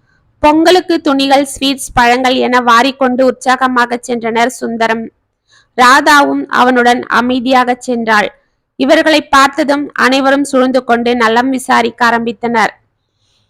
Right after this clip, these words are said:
மூத்த மருமகள் கமலா ராதாவை பார்த்து மிகவும் சந்தோஷப்பட்டாள். இருவரும் சேர்ந்து வெகு நேரம் பேசிக் கொண்டிருந்தனர்.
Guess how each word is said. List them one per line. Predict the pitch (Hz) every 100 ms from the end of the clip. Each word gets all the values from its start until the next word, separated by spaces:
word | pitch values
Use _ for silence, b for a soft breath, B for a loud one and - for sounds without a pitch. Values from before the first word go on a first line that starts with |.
| _ _ _
மூத்த | 294 392 - 392
மருமகள் | 359 320 311 294 294
கமலா | 285 247 247 254 254
ராதாவை | 226 233 262 262 262
பார்த்து | 254 226 - 247
மிகவும் | 240 226 254
சந்தோஷப்பட்டாள். | 240 233 226 - 233 214 202 208 202 - _ -
இருவரும் | 247 269 269 277
சேர்ந்து | 269 262 240 247 262
வெகு | 233 233
நேரம் | 247 240 262 262
பேசிக் | 240 254 269 -
கொண்டிருந்தனர். | 240 240 226 226 220 196